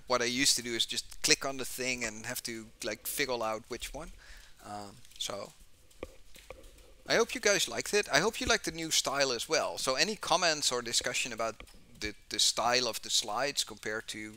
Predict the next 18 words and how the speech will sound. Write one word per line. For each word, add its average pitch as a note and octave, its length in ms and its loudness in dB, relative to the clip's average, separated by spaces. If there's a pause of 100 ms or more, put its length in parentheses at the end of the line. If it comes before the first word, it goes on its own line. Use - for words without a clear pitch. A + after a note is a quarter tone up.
the G#2 360 -10
older B2+ 320 -4
style, C3+ 500 -2
which G#2+ 240 -6
is, - 280 -4
um, A2 260 -12 (460)
w-, - 160 -16
which A2+ 240 -6
is G2+ 80 -8
this A2+ 180 -2
style, A#2+ 400 -2
right? A#2+ 300 -4
So G2 440 -2
with G2 240 -14
the, F#2+ 280 -6
with G2+ 200 -12
the, G2+ 240 -6
like, G2+ 200 -8